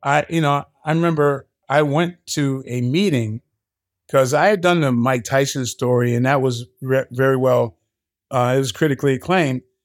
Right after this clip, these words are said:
And so I met with these people who were doing Spawn. And I'd already been cast to be in Mortal Kombat that was shooting at the same time. So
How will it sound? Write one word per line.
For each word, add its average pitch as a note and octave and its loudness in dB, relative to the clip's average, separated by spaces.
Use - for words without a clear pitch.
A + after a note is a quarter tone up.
And D3 0
so D#3 2
I C3+ 2
met D#3 0
with F#3 -4
these D#3+ -8
people C#3+ -4
who C#3+ -2
were C#3+ 0
doing D3+ -2
Spawn. D#3 -2
And D#3 0
I'd G3+ 2
already F#3+ 0
been C#3+ -2
cast F3+ 2
to C3+ -6
be E3 2
in C3+ 2
Mortal D3 2
Kombat F#3 -2
that D3+ 2
was B2+ -6
shooting G3+ 2
at C#3+ 2
the B2 -10
same C#3+ 0
time. E3+ -4
So C3 0